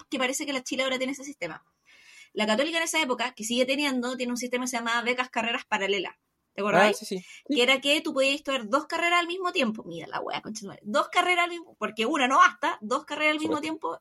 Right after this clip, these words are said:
Speaker 1: y la más pagada y solo la más cara y la más barata te salía gratis, ¿cachai? Eh, y esto lo podíais hacer desde tu tercer año, ¿cachai? Teníais que hacer dos años y al tercero podíais optar a esta weá,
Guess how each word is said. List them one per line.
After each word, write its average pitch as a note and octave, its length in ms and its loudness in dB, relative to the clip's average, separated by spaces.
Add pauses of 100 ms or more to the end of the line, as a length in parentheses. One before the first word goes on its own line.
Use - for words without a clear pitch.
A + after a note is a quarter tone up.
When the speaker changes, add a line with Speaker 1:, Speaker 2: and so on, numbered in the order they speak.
Speaker 1:
y A#3 160 -8
la A3+ 200 4
más C4 540 -2 (100)
pagada C#4 320 4
y D4+ 40 0
solo E4 240 -4
la F4+ 100 2
más F4+ 160 -2
cara C4 340 4 (640)
y B3 40 0
la A#3+ 100 4
más C#4 140 2
barata D#4 300 2
te D#4 100 -4
salía C4+ 320 0
gratis, G#3+ 420 0
¿cachai? G#3 440 -8 (360)
Eh, G#3+ 600 4
y B3 120 2
esto C4 180 0
lo D4+ 80 2
podíais C4 320 6
hacer C4+ 220 -2
desde C#4 240 -2
tu A3 100 -6
tercer A3 360 -2
año, G3+ 340 -2
¿cachai? A3 280 -8
Teníais A3+ 240 -4
que A3+ 60 -6
hacer A3 240 -6
dos C#4 120 2
años E4 240 2
y D4+ 60 0
al C4+ 140 -2
tercero D4+ 400 -2
podíais D#4+ 380 0
optar D4 280 -2
a E4+ 40 0
esta F4+ 200 0
weá, C4+ 300 4